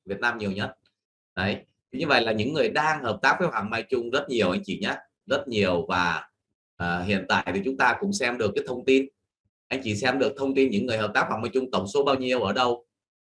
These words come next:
Nó nằm hiển thị ngay trước mắt anh chị cho trang chủ đấy ạ. Đúng không ạ? Ở ngay trang chủ, tổng số người hiện tại là hai mươi bảy ngàn một trăm bảy mươi I D là đã đóng góp,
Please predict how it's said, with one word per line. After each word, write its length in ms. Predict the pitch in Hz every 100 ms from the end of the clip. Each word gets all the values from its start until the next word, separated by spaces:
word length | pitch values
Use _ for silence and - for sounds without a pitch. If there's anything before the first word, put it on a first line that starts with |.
| _ _ _ _ _ _ _ _ _
Nó 100 | 135
nằm 160 | 139 127
hiển 180 | 107 120
thị 180 | 131 92
ngay 140 | 127 131
trước 120 | 160
mắt 140 | 165
anh 120 | - 123
chị 280 | 98 98 98
cho 80 | 107
trang 160 | 131 131
chủ 180 | 92 104
đấy 120 | 143
ạ. 140 | 120 - _ _ _ _
Đúng 100 | 143
không 80 | 175
ạ? 100 | 131 _ _ _ _
Ở 140 | 98 110
ngay 220 | 156 156
trang 240 | 147 147
chủ, 340 | 135 101 104 -
tổng 200 | - 107
số 160 | 123 165
người 220 | 165 127
hiện 140 | 110 101
tại 140 | 101
là 160 | 104 101
hai 220 | 135 131
mươi 260 | 131 131 123
bảy 260 | 117 78 90
ngàn 420 | 110 101 90 98
một 140 | 98 -
trăm 140 | 117 -
bảy 160 | 80 87
mươi 300 | 104 107 101 104 117
I 0 |
D 720 | 139 131 90 - _ _ _
là 60 | 95
đã 200 | 90 80
đóng 220 | 101 117
góp, 200 | 127 156